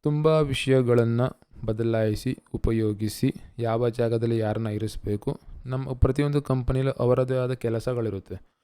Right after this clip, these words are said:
ಎಲ್ಲರೂ ಕೂಡ ಓನರ್ಸ್‌ಗಳಾಗಿರಲ್ಲ, ಎಲ್ಲರೂ ಕೂಡ ಕೆಲಸದವರಾಗಿರಲ್ಲ, ಎಲ್ಲರೂ ಕೂಡ ಮ್ಯಾನೇಜರ್ ಲೆವೆಲಲ್ಲಿ ಇರಲ್ಲ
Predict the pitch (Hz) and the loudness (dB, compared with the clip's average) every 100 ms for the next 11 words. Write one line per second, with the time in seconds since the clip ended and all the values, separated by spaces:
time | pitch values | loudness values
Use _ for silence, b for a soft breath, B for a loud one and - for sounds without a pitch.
0 | _ _ 117 123 131 127 131 127 120 117 | _ _ 2 4 6 4 2 2 2 2
1 | 120 117 - 110 107 104 98 107 113 120 | 0 -4 -2 -2 0 -4 -4 -2 0 0
2 | 117 120 110 110 104 113 107 101 98 120 | 0 0 0 -2 0 -2 -2 -4 -6 -8
3 | - _ _ _ - 123 127 127 123 113 | -16 _ _ _ 2 2 4 2 0 2
4 | 117 127 123 120 113 117 107 101 95 | 2 4 4 4 4 2 0 -4 -6